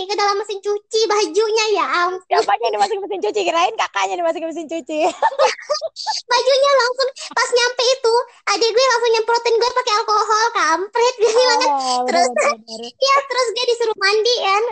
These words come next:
Speaker 1: udah deh disuruh mandi,
Speaker 2: Anti si sapi
Speaker 1: langsung
Speaker 2: ya, <laughs> anti si sapi dong.
Speaker 1: Luar biasa, saking takutnya gitu ya.
Speaker 2: Ya, tapi bener sih, bener. Tapi ngomong-ngomong semakin kesini, bener nggak sih kalau kita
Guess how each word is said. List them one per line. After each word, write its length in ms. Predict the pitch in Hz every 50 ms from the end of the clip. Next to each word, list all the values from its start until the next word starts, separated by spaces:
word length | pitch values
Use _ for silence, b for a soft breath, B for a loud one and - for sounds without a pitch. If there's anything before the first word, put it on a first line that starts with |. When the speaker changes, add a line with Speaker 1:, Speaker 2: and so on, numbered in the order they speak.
| 370
Speaker 1:
udah 140 | 302 370 381 427 339
deh 120 | 349 330 359 349
disuruh 260 | 392 - 381 349 349 339
mandi, 240 | 330 311 320 339 285
Speaker 2:
Anti 180 | 285 415 440 466
si 80 | 480 480 466 -
sapi 360 | 302 285 285 - - 302 302
Speaker 1:
langsung 100 | 294 269 247
Speaker 2:
ya, 100 | 247 254
<laughs> 640 | 339 - - 480 - - 539 - 571 427 508 480 415
anti 140 | 370 311 370
si 120 | 330 349 349 269
sapi 360 | 320 311 311 320 320 349 349 339 285
dong. 200 | 294 285 294 320 - - 466 - - 415 _ _ - _ _ _ _ _ _ _ _ _ _ _ _ _ _ _ B B B B B B -
Speaker 1:
Luar 180 | 453 415 415 415
biasa, 460 | 392 403 440 403 381 359 381 415 - 381 415 415
saking 260 | 403 392 392 427 403 415
takutnya 600 | 392 349 370 - - 403 403 _ _ 359 370 359 359 381
gitu 200 | 330 370 359 - 392
ya. 140 | 349 339 370 - _ -
Speaker 2:
Ya, 100 | - - 208
tapi 120 | 285 320 349
bener 200 | 339 320 320 302 269
sih, 80 | 277 277
bener. 320 | 240 233 233 240 233 220 B B B B B
Tapi 240 | B 311 339 302 427 427 453 - - _ -
ngomong-ngomong 480 | 294 311 320 320 311 320 339 381 453 -
semakin 320 | - 330 320 302 311 320
kesini, 560 | 285 320 330 - 339 339 370 403 403 403 392 349 294
bener 240 | 254 247 311 359 339
nggak 160 | 269 247 240
sih 140 | 240 - -
kalau 240 | 285 262 254 247 233
kita 400 | 254 247 233 247 254 247 240